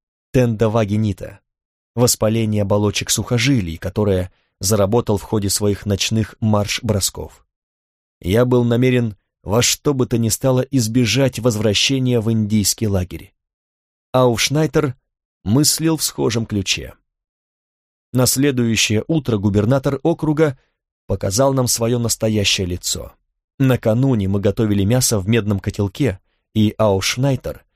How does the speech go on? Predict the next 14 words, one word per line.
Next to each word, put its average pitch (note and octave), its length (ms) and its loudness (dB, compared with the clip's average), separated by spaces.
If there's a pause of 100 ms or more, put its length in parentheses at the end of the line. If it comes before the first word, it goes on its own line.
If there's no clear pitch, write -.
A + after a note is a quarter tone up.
(260)
видимо, A#2 640 0 (160)
отравился, C3+ 640 0
поскольку G2 480 -2
чувствовал C3 500 -2
себя A#2+ 380 0
совсем G#2 480 -2
скверно. - 560 -8 (960)
Когда F#2+ 300 0
я G#2+ 160 2
попросил A#2 440 -2
чиновника G#2+ 540 0
принять C3 440 0
этого G2 320 -2
внимания F#2+ 600 -2